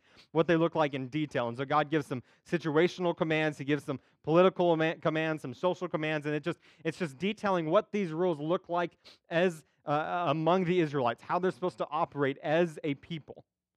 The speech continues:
It gives them a lot more detailed instruction, just kind of fleshing out those rules. But the idea is that they're supposed to do it perfectly. And look at what the people of Israel say in chapter twenty-four.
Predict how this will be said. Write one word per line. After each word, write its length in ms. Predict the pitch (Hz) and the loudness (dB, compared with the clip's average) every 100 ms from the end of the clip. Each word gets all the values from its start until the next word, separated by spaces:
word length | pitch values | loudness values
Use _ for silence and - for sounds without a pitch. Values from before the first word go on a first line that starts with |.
| _ _ _ _ _ _ _ _ | _ _ _ _ _ _ _ _
It 80 | 131 | -6
gives 160 | 147 139 | -4 -4
them 160 | 151 | -4
a 80 | 151 | -2
lot 240 | 143 160 190 | 0 0 0
more 160 | 180 | 0
detailed 500 | 135 160 180 180 156 | 0 -6 -2 0 0
instruction, 600 | 139 - 165 139 131 113 - _ | -2 -4 -4 -4 -8 -14 -16 _
just 100 | _ | _
kind 140 | 160 | -8
of 60 | 127 | -8
fleshing 480 | - 160 170 170 151 | -4 -2 -2 -4 -6
out 180 | 147 143 | -6 -4
those 220 | 147 131 | -4 -2
rules. 240 | 160 127 | -2 -2
But 100 | 127 | -2
the 80 | 147 | 0
idea 400 | 156 151 196 165 - - - | 0 2 2 2 -2 -8 -4
is 120 | 147 | -2
that 180 | 139 123 | -2 2
they're 200 | 175 190 | 2 0
supposed 540 | - - - 175 - | -6 -6 -2 -2 -4
to 100 | 165 | -8
do 160 | 143 151 | 0 0
it 100 | 143 _ _ _ | 0 _ _ _
perfectly. 680 | - 202 - 143 - 123 117 _ _ | -2 -2 0 -6 -6 -6 -6 _ _
And 160 | 147 165 | 0 2
look 160 | 226 | 2
at 80 | 233 | 2
what 160 | 190 180 | 2 0
the 80 | |
people 300 | 160 196 180 | -6 -6 0
of 100 | 160 | 0
Israel 400 | 156 156 147 139 | 0 -2 -2 -2
say 280 | 131 135 120 | -2 -2 -2
in 120 | 123 117 | -4 -4
chapter 280 | 151 - | -6 -6
twenty-four. 640 | 127 - 143 131 - - | -12 -8 -8 -8 -14 -18